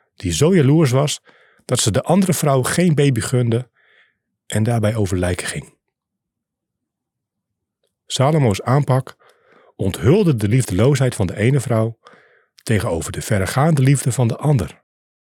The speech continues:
Die gaf haar kind liever weg dan dat het gedood werd. Ondanks de doortrapte aanpak van de vrouw, de druk van de omgeving en de hoge verwachtingen van beide vrouwen,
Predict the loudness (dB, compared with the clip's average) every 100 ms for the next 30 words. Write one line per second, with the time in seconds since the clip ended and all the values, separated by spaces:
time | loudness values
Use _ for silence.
0 | _ _ _ _ _ _ _ _ 2 4
1 | 4 2 0 -2 0 0 0 -2 0 0
2 | 0 -2 _ _ _ _ _ _ -6 -2
3 | 0 0 -2 -4 -4 -4 -8 -14 -18 -20
4 | _ _ _ _ _ _ _ _ _ _
5 | _ _ _ _ _ _ _ _ _ _
6 | _ _ _ _ _ _ _ _ _ _
7 | _ _ 2 4 4 0 -2 -2 -2 -2
8 | -2 -4 -4 -2 -2 0 -4 -6 -8 -4
9 | 0 0 0 -6 _ _ _ _ _ _
10 | _ -20 -12 -6 0 2 2 2 0 0
11 | -2 0 2 4 2 0 -6 -20 -20 _
12 | _ 0 2 2 2 2 2 2 0 2
13 | 0 0 -2 -2 -2 -4 -2 2 2 0
14 | 0 2 2 -2